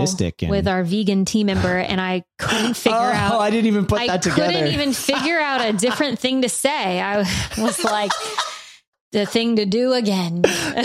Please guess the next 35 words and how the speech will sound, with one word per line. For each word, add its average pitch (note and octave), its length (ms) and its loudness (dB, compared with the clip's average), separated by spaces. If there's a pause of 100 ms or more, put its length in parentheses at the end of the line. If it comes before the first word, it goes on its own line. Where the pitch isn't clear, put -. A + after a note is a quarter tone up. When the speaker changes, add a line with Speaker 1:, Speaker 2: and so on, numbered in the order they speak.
(1200)
Speaker 1:
That's - 180 -12
why - 140 -6
you - 140 -2
were C3+ 80 -2
so C#3 240 -2
awkward. A#2 480 0
Now C#3+ 200 0
I D3 120 2
get D3+ 180 2
Speaker 2:
It F4 60 2
Speaker 1:
it. F#4 60 2
Speaker 2:
was D#4 100 0
very C#4+ 340 2
awkward. A3 560 0
I A3 60 2
was A3+ 80 0
like, A#3 120 2
"I A#3 80 -2
don't A4 120 0
know G4+ 80 2
Speaker 1:
Like, D#4+ 140 2
Speaker 2:
why F#4 60 0
Speaker 1:
why D#4+ 40 0
Speaker 2:
I - 60 2
Speaker 1:
is F#4 100 2
it - 20 2
Speaker 2:
can't D#4+ 160 0
Speaker 1:
awkward? D#4 120 2
It's C3+ 100 0
a C3 40 0
Speaker 2:
say D#4 60 2
Speaker 1:
pretty G3 160 2
common D#3+ 360 0
saying. D#3+ 360 0
Speaker 2:
Who C#3+ 220 4